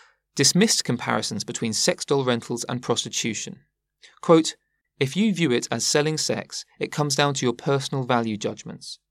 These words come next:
But those judgments should not carry the force of public authority," end quote. Health concerns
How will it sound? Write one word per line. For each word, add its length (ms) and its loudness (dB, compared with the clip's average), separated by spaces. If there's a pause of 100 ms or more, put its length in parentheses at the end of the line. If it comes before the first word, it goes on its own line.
(460)
But 140 2
those 220 6
judgments 580 0 (160)
should 220 0
not 200 4
carry 280 2
the 200 -6
force 280 -2
of 160 -10
public 400 -4
authority," 720 0 (340)
end 160 -6
quote. 260 -6 (1120)
Health 260 4
concerns 520 0